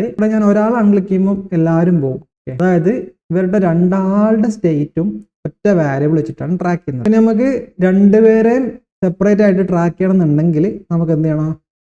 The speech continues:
രണ്ട് വേരിയബിൾ വേണ്ടി വരും. എന്നിട്ട് രണ്ട് വേരിയബിൾ ഉണ്ടാക്കിയിട്ട് അതിനെ ഇവിടെ ഇപ്പൊ ഈസ് പ്രസ്ഡ് വൺ എന്നെങ്ങാനും കൊടുത്തിട്ട് അതിൻ്റെ ഇത് ഇവിടെ ചെയ്യണം, രണ്ടാമത്തെ ഈസ് പ്രസ്ഡ് ടു എന്നെങ്ങാനും കൊടുത്തിട്ട് അതിൻ്റെ ഇവിടെ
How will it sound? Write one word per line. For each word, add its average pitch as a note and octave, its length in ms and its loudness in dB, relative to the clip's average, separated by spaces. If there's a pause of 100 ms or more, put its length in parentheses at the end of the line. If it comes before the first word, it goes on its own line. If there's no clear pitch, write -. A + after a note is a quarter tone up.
(120)
രണ്ട് F3+ 280 6 (100)
വേരിയബിൾ C#3 440 2
വേണ്ടി B2+ 220 -4
വരും. D3+ 160 -4 (320)
എന്നിട്ട് E3+ 320 0
രണ്ട് F3 380 2
വേരിയബിൾ E3+ 400 2
ഉണ്ടാക്കിയിട്ട് C#3+ 520 -4 (640)
അതിനെ G3 280 -2 (400)
ഇവിടെ D#3+ 180 -2
ഇപ്പൊ E3+ 160 0
ഈസ് E3 140 -2
പ്രസ്ഡ് E3+ 380 -2
വൺ D3+ 140 0 (180)
എന്നെങ്ങാനും D3+ 420 0
കൊടുത്തിട്ട് C#3+ 380 -8 (240)
അതിൻ്റെ D#3+ 280 0
ഇത് F#3 80 2
ഇവിടെ D3+ 200 -2
ചെയ്യണം, C#3 300 -6 (100)
രണ്ടാമത്തെ E3 420 2 (160)
ഈസ് E3+ 160 -2
പ്രസ്ഡ് F3 320 2 (100)
ടു E3+ 100 6 (100)
എന്നെങ്ങാനും E3 420 4
കൊടുത്തിട്ട് D3 320 -2
അതിൻ്റെ E3 240 2
ഇവിടെ D3 160 2